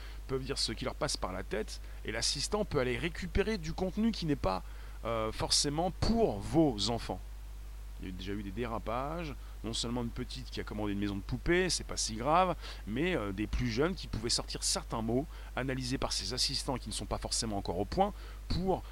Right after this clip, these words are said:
que l'assistant propose quelque chose en image, sur maintenant des écrans connectés.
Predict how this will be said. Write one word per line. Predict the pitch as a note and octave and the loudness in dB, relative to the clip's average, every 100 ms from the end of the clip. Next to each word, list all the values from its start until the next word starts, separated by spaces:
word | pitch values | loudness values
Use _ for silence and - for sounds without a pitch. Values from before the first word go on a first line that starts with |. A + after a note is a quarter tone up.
| - | -2
que | - | 0
l'assistant | A#2+ - - - F#3+ F#3+ | 2 2 4 4 4 8
propose | - - G#3+ G3 A3 G#3 A#2 | 8 8 6 8 8 8 6
quelque | - D3 C3+ C#3 | 0 0 0 0
chose | - F3+ F3 B2 - - | 6 6 6 2 -4 0
en | F3 F3+ | 2 4
image, | F#3+ F3+ B2+ F2 - - | 6 6 6 0 -6 -8
sur | - F2 | -6 -2
maintenant | G2+ A2 E3 | 0 2 2
des | A2 G2+ | 2 0
écrans | E3 - | 2 2
connectés. | E3 D3+ C3 - | 4 2 2 -2